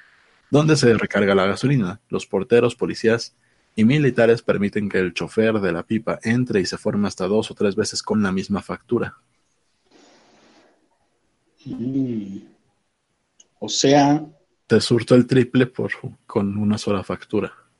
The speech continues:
Speaker 2: ¿Con una sola factura o, o pagando una sola vez? Es lo mismo.
Speaker 1: Pagando una sola vez, o sea, igual y le pagan algo al trabajador de Pemex, pero,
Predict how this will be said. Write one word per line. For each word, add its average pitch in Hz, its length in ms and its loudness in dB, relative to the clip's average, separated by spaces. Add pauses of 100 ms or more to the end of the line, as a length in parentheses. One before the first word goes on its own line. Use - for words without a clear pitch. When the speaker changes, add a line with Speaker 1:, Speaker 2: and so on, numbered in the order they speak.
(280)
Speaker 2:
¿Con 113 100 -14
una 117 180 -6
sola 110 580 0 (680)
factura 208 680 4
o, 196 40 2
o 117 300 -2
pagando 131 480 6
una 127 220 4
sola 117 260 4
vez? 107 180 -2
Es 117 100 0
lo 120 80 0
mismo. 139 460 0 (380)
Speaker 1:
Pagando 131 320 4
una 156 160 6
sola 147 240 6
vez, 147 320 6
o 104 120 -6
sea, 101 140 -4 (360)
igual 101 280 -2
y 117 60 4
le 95 100 0
pagan 107 300 -4
algo 104 240 -4
al 101 380 -10
trabajador 98 500 -4
de 113 80 -2
Pemex, 139 420 -6
pero, - 260 -10